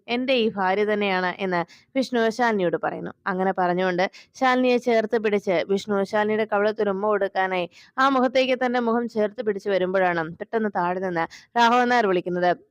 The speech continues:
"എടാ വിഷ്ണു, ശാലിനി, നിങ്ങക്ക് ഭക്ഷണമൊന്നും വേണ്ടേ?" എന്ന് രാഘവൻ നായർ വിളിച്ചു ചോദിച്ചു. ഇത് കേട്ടതും വിഷ്ണു, "ഓ, കണ്ടില്ലേ, ഉം,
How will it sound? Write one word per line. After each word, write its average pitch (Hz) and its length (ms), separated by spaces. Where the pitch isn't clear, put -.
"എടാ 220 140
വിഷ്ണു, 247 680
ശാലിനി, 247 600
നിങ്ങക്ക് 294 200
ഭക്ഷണമൊന്നും 302 460
വേണ്ടേ?" 254 500
എന്ന് 202 440
രാഘവൻ 208 300
നായർ 202 160
വിളിച്ചു 170 280
ചോദിച്ചു. 175 300
ഇത് 190 140
കേട്ടതും 190 400
വിഷ്ണു, 185 360
"ഓ, 233 160
കണ്ടില്ലേ, 208 400
ഉം, 202 320